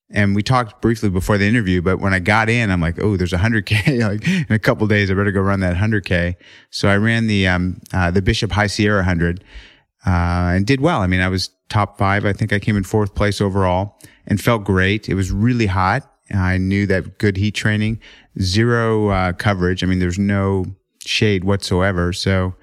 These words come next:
got beat up by the heat and did just fine. Uh, I thought, "Okay, that's good States training." Maybe it was too close, Mario. I mean, you never know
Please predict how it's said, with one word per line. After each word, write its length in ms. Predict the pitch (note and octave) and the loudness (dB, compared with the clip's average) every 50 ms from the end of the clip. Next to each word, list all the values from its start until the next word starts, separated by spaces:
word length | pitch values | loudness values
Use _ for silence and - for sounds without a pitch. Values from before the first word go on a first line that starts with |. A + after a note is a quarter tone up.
| - - - _ _ | -20 -20 -20 _ _
got 220 | - - G2+ F2+ F2+ | -4 -2 -2 0 0
beat 160 | G#2+ A2+ G#2+ | 0 0 0
up 80 | A2+ G2+ | 0 0
by 140 | G#2+ G2 | 0 0
the 80 | F#2+ F#2+ | 0 0
heat 260 | F2 F#2 F#2 G2+ F2+ | 0 0 0 0 -2
and 260 | G2 G#2 F#2 F#2 - - | -2 -4 -4 -6 -6 -2
did 200 | - G2 F#2+ F#2+ | -2 -2 -2 -2
just 180 | - G2 - | -4 -4 -4
fine. 520 | - - G2 G#2 G2+ F2+ E2+ E2+ E2+ - - - | -2 -2 0 0 0 0 -2 -4 -6 -8 -10 -6
Uh, 60 | F#2 | -4
I 220 | F#2 F2+ F2 F2+ F2+ | -2 -2 -2 -2 -2
thought, 180 | - G2 G2+ C#3 | -2 -2 -2 -2
"Okay, 180 | D#3+ D3+ C3+ | -2 -2 -2
that's 240 | C3+ C3+ C3 - - | -2 -4 -6 -8 -10
good 320 | - - B2 A2+ G#2+ - | -4 -2 -2 -2 -2 -6
States 320 | - - - A2+ A2+ A2 - | -10 -4 -2 -2 -2 -2 -4
training." 320 | - - F#2+ F#2 F#2 G2 | -4 -2 0 0 2 2
Maybe 200 | A2+ C3 D3 D#3+ | 0 2 2 0
it 40 | D#3+ | 0
was 80 | D3 - | -2 -2
too 160 | - - D#3+ | -2 -4 -2
close, 440 | - - - E3 D#3 A2 F2 - - | -2 -2 0 0 0 0 -2 -2 -2
Mario. 360 | F#2 F2 F2+ F2+ F#2+ G2+ G2+ | -2 0 0 0 0 0 0
I 40 | G#2 | 0
mean, 140 | G#2+ G#2+ | 0 0
you 100 | G#2+ A2 | 0 2
never 200 | A#2 B2+ B2+ B2+ | 2 2 2 2
know 380 | A#2+ A#2 A#2 A#2 A#2+ A#2 A#2+ A#2 | 0 0 0 0 0 -2 -4 -6